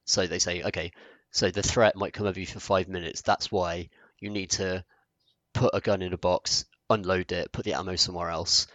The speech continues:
and lock it in a closet every, uh, before, like, every, every time that, a-, after you've used it, in case the threat strikes." And, um, that's for the protection of you and your family. And the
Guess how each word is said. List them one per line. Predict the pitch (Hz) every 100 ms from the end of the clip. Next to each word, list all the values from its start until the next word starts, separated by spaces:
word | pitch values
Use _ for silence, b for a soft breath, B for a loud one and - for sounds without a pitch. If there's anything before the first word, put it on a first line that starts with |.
| b b
and | 113 90
lock | - -
it |
in | 95
a |
closet | 92 90 85 85 - _ _ 110
every, | 98 - - 104
uh, | 92 _
before, | - - 98 85 -
like, | 90 -
every, | 104 - - - _ _ -
every | 101 87
time | 92 87 87 _ _ B B B
that, | - 87 -
a-, | 95 101 -
after | 90 -
you've | 87 87
used | 92 85 -
it, | 80 - - B B _ _ -
in | 107
case | 110 104 -
the | 95
threat | - 101 -
strikes." | - - - - - - b b b b _ _ _ _ -
And, | 98 90 90 90 -
um, | 101 90 82 80 _ _ -
that's | 101 -
for | -
the | -
protection | - - - 98
of |
you | 85 107 98
and | 92
your | 90
family. | - 95 90 87 87 _ B B _ B B B B B -
And | 101 92 95 104 -
the | 107 95 92